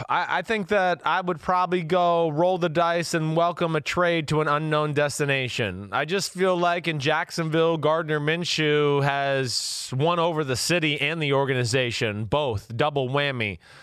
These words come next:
And I think that's hard to overcome if you're a guy like Nick Foles. Um, yeah, for, yeah, right now, I would, I would, this is a tough one. It really is. But I, I think I would rather roll the dice, welcome a trade.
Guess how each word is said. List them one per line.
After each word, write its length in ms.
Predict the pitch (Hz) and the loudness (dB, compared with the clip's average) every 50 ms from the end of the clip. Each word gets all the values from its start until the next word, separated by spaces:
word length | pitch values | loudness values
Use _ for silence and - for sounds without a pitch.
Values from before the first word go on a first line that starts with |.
| - - - | -18 -10 -4
And 160 | - 120 123 123 | -2 0 0 0
I 80 | 127 131 | 0 -2
think 160 | 143 135 127 | -4 -2 0
that's 180 | 139 135 - | -2 -2 -2
hard 560 | - - 143 151 151 147 147 143 139 135 120 107 | -2 0 2 2 2 2 2 2 0 -2 -4 -4
to 280 | - 151 143 139 139 - | -2 0 0 0 2 0
overcome 600 | 135 135 131 127 135 123 - - 160 156 160 160 | 0 0 0 0 -2 -2 0 0 0 0 0 -2
if 120 | 151 127 | -4 -2
you're 160 | 143 147 147 143 | 0 0 0 0
a 60 | 139 | 0
guy 220 | 131 147 143 147 151 | 0 0 0 0 0
like 240 | 147 147 147 127 123 | 0 -2 -2 -2 -2
Nick 200 | 143 151 143 - | -4 -4 -4 -4
Foles. 580 | - 156 151 156 156 156 156 160 156 - - - - - - - - - | -2 0 0 2 2 0 0 -2 -4 -8 -12 -14 -18 -20 -20 -16 -8 -2
Um, 540 | - 123 120 120 120 120 120 120 123 123 113 - - - - - - | 0 0 2 2 2 2 0 -2 -4 -8 -10 -12 -18 -20 -20 -10 -4
yeah, 260 | 120 156 165 156 143 | -2 0 0 0 0
for, 400 | 117 - 143 147 147 147 147 139 | -2 -2 0 0 2 2 0 0
yeah, 160 | 156 165 165 | 0 0 0
right 260 | 151 143 151 160 160 156 | 2 2 0 0 0 0
now, 300 | 151 151 156 165 175 165 | -2 0 0 0 2 2
I 100 | 147 147 | 0 0
would, 220 | 151 151 143 - | -2 -4 -6 -2
I 80 | - 135 | -2 -2
would, 160 | 156 165 175 - 175 151 | 0 -2 -4 -6 -4 0
this 160 | 175 226 240 | 0 0 0
is 60 | 285 | 0
a 120 | 269 180 139 | -2 -2 0
tough 260 | - 175 165 147 - | 0 0 0 0 0
one. 200 | 131 117 101 104 | 0 0 0 0
It 80 | 127 156 | 0 0
really 380 | 180 202 175 160 156 147 151 160 | 0 2 2 2 2 2 2 2
is. 340 | 143 117 110 107 - - - - - - - - | 2 2 0 -2 -6 -10 -14 -18 -20 -14 -6 -2
But 100 | 139 139 | 0 0
I, 160 | 151 160 156 123 | 2 0 0 0
I 160 | 135 156 175 | -2 -2 -2
think 200 | 160 190 160 165 | -2 -4 0 0
I 100 | 156 156 | 0 0
would 100 | 151 147 | 0 0
rather 240 | 143 151 147 147 143 | 0 0 0 0 0
roll 220 | 135 147 156 156 | 0 0 0 0
the 80 | 143 143 | 0 0
dice, 280 | 123 147 143 143 123 | 0 0 0 0 -2
welcome 360 | 135 143 151 160 - 156 151 | 0 0 0 0 0 -2 -4
a 60 | 143 135 | -4 -4
trade. 580 | - - 160 165 156 151 147 151 147 135 - | -2 0 0 2 2 2 2 0 -2 -4 -6